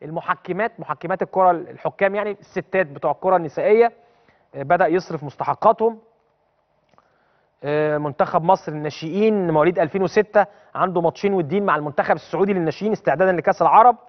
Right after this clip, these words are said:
آه، منتخب مصر لل-، للشباب تحت عشرين سنة، آه، كسب الصومال اتنين صفر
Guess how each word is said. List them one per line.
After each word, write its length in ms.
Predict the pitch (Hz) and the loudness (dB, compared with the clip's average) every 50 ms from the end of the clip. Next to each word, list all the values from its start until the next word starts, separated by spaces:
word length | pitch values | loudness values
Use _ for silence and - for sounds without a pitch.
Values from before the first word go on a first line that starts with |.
| _ _ _ _ _ _ _ _ _ _ _ - | _ _ _ _ _ _ _ _ _ _ _ -10
آه، 140 | 151 151 156 | -8 -6 -6
منتخب 440 | 160 165 - - - - 196 180 | -6 -2 -2 -2 0 0 -2 0
مصر 340 | 180 202 226 214 - - 185 | 2 0 0 0 -2 -8 -10
لل-، 280 | 170 175 165 165 165 160 156 | -10 -6 -4 -4 -4 -4 -4
للشباب 560 | 160 170 - - 185 165 190 226 240 214 - | -6 -8 -4 -2 0 2 4 4 4 2 -2
تحت 220 | - 180 - - - | -8 -10 -8 -10 -12
عشرين 300 | 147 147 - 208 214 202 | -12 -10 -8 -8 -8 -4
سنة، 320 | - - 214 220 220 202 - _ _ _ _ _ _ _ _ _ - | 0 0 0 0 0 -4 -8 _ _ _ _ _ _ _ _ _ -8
آه، 460 | 151 151 156 156 156 156 156 151 151 | -6 -4 -2 -2 0 0 0 0 0
كسب 360 | 143 - - 240 - - 208 180 | -2 -2 -2 -2 0 0 -2 -2
الصومال 440 | - - - 185 185 202 220 220 | -4 -4 -2 0 4 4 4 4
اتنين 220 | 208 - - 214 220 | 2 0 -6 -8 -8
صفر 480 | - - 240 254 240 - - - _ | -2 0 0 0 0 -2 -10 -20 _